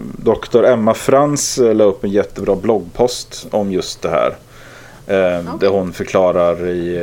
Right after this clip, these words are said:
Speaker 1: eh, väldigt god, eh, detalj vad, vad problemen är egentligen med, med att resonera på det här sättet. Så att, eh,
Speaker 2: Mm.
Speaker 1: det, det tycker jag. Ma-, vi kan också säga att det är emmafrans punkt se helt enkelt, så har ni,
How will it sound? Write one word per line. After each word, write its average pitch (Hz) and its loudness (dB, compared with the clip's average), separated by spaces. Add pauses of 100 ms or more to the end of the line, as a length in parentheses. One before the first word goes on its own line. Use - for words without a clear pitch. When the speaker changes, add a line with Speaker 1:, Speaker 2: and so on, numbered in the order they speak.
Speaker 1:
eh, 87 -10
väldigt 101 0
god, 85 -2
eh, 85 -2 (500)
detalj 87 0 (120)
vad, 90 0 (220)
vad 95 -2
problemen 95 0
är 104 2
egentligen 85 -4
med, 80 -6 (240)
med 90 -4
att 90 -6
resonera 92 -4
på 95 -6
det 87 -2
här 80 0
sättet. - -8 (680)
Så - -4
att, - -4
eh, 90 2
Speaker 2:
Mm. 87 -2 (400)
Speaker 1:
det, 98 0 (100)
det 92 -8
tycker - -6
jag. 87 0 (240)
Ma-, 107 0
vi 101 -2
kan 98 0
också 90 -6
säga 87 2
att 90 -2
det 95 4
är 101 4
emmafrans 90 -2
punkt 82 -10 (120)
se - -4
helt 82 -2
enkelt, 80 -6
så 87 -4
har 82 0
ni, 87 -4